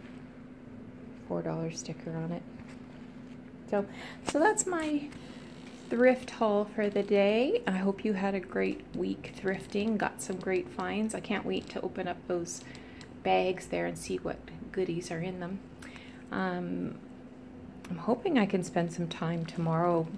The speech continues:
putting together some decorations and getting the house all set for Christmas. I mean, we've got, we still got a month. Ooh,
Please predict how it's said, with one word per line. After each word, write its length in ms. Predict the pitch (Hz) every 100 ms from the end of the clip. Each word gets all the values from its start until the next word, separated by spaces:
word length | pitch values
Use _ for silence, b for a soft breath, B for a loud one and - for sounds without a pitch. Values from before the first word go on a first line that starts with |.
| - - - -
putting 280 | - 185 175
together 640 | 175 175 170 180 196 196 196 B B B B
some 920 | - - 190 185 180 180 180 180 180
decorations 960 | 180 190 - 196 - 214 202 202 196 - -
and 300 | 180 175 175
getting 200 | 185 180
the 60 | 185
house 360 | 185 185 - - B B - - - -
all 220 | 175 175
set 380 | 175 - - - -
for 160 | 175
Christmas. 560 | 170 - 185 208 208 - B B B B B
I 80 | 262
mean, 180 | 254 247
we've 140 | 240
got, 220 | 240 -
we 140 | - 302
still 200 | - 170
got 160 | 156
a 40 | 151
month. 340 | 151 147 - - - 202
Ooh, 460 | 320 - 190 165